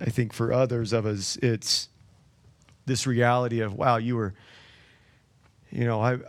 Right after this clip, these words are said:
I have this issue to where I, I hoard the grace and I don't extend it out to anyone at all. And I, and I, everybody gets on my nerves. I,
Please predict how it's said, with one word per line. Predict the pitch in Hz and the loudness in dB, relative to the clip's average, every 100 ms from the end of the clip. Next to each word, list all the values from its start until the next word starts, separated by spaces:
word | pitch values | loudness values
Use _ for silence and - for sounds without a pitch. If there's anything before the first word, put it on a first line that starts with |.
| - | -4
I | - 131 | 2 4
have | 123 117 107 | 4 0 -2
this | 110 - | -4 -2
issue | - 143 - 123 110 | 0 0 -2 -4 -4
to | - 113 | -4 -2
where | 110 | 2
I, | 110 117 113 | 4 2 2
I | 117 120 | 2 2
hoard | - - 135 139 123 107 | 0 0 0 2 0 -4
the | |
grace | 98 113 120 123 107 - | -2 0 2 2 -2 -4
and | 127 | 2
I | 117 | 2
don't | 113 110 | 2 -2
extend | 107 - - 123 113 | -4 -4 0 0 2
it | 110 | 2
out | 107 104 - | 2 0 -4
to | - | -4
anyone | 110 107 101 98 | -2 -2 -4 -4
at | 98 | -2
all. | 101 104 95 95 - _ _ _ _ _ _ _ _ _ _ - | -2 -2 -4 -6 -14 _ _ _ _ _ _ _ _ _ _ -2
And | 113 | 2
I, | 113 110 | 2 2
and | 117 | 0
I, | 110 | 0
everybody | 120 117 107 110 | 0 0 2 0
gets | 110 110 | 0 -2
on | 110 | -2
my | 104 | -2
nerves. | 107 135 139 135 120 - - | 0 0 2 0 -2 -4 -2
I, | 110 107 | 0 0